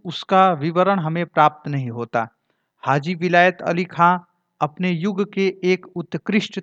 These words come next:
तबला वादक, विद्वान, रचनाकार एवं कुशल शिक्षक थे। उनका वादन अत्यंत क्लिष्ट एवं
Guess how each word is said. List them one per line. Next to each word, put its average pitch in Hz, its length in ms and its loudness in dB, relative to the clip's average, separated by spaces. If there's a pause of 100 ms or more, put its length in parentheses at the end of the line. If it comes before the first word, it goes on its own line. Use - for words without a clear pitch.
(100)
तबला 165 260 4
वादक, 147 400 4 (420)
विद्वान, 151 600 0 (420)
रचनाकार 156 760 0 (260)
एवं 151 400 -2 (220)
कुशल 220 320 -2
शिक्षक - 440 -6 (160)
थे। 127 80 -10 (640)
उनका 160 320 2
वादन 156 480 2 (380)
अत्यंत 185 480 -2 (120)
क्लिष्ट 190 500 -4 (560)
एवं 170 420 2